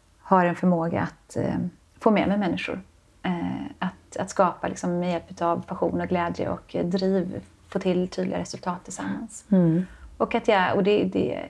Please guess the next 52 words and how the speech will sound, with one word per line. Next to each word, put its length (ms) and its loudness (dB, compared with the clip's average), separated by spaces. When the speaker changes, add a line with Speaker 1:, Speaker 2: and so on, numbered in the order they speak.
Speaker 1:
anledningen 280 2
till 100 0
att 120 -4
jag 100 2
lyckas 280 -6
med 100 2
det 260 0
ihop 240 -2
med 100 -2
dem 140 -2
jag 100 -2
jobbar 180 -4
med 180 0
är 100 0
ju 60 4
mycket 320 2
för 60 -6
att 100 -8
vi 100 0
gemensamt 520 -4
hittar 300 -8
sätt 320 -10
att 80 -10
finna 220 -2
energi 280 -4
i, 320 -2
i, 300 0
i 40 -2
syftet 600 -4
och 80 0
i 140 0
va-, 240 0
i 100 -2
varför 340 -2
man 140 -2
gör 180 -2
saker 320 -6
och 60 -12
ting 260 -2
och 280 -4
bottna 420 -6
i 40 0
det 180 0
och 60 -6
känna 300 -4
liksom 220 -6
en 60 0
genuin, 520 0
eh, 280 -8
glädje 380 4
i 20 6
det. 180 2